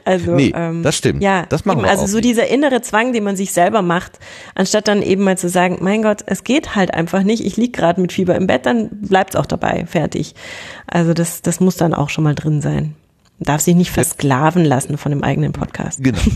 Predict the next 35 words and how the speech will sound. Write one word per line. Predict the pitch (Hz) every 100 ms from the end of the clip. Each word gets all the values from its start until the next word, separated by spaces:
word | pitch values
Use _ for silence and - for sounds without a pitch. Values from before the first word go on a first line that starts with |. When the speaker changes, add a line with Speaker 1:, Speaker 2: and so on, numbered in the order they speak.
| -
Speaker 2:
das | 110
ist, | 139 - -
also | 113 104 107 -
das, | 135 -
das | 110 - -
ist, | 123 -
ähm, | 101 107 110 82 87
wenn | - 110
ich | 104
das | 104
auch | 87
gerade | 90 98 104
so | 92
ein |
bisschen | 98 - 113 92
pointiert | 92 87 104
gesagt | - 92 98 -
habe, | 95 90 90 -
ähm, | 87 85 87
da-, | 98
das | 104 117
ist | 110
aber | 95 92
wirklich | 107 104
so | 98
eine | 98
Grundlinie | - 101 113 - 90 101 101
hier, | 85 104 117 -
äh, | 98
das | 98
ist | 104 101
ein | 82
Hobbyprojekt | 123 - 135 156 - - - - - - _
und | 120 104 -
wenn, | 110 127 76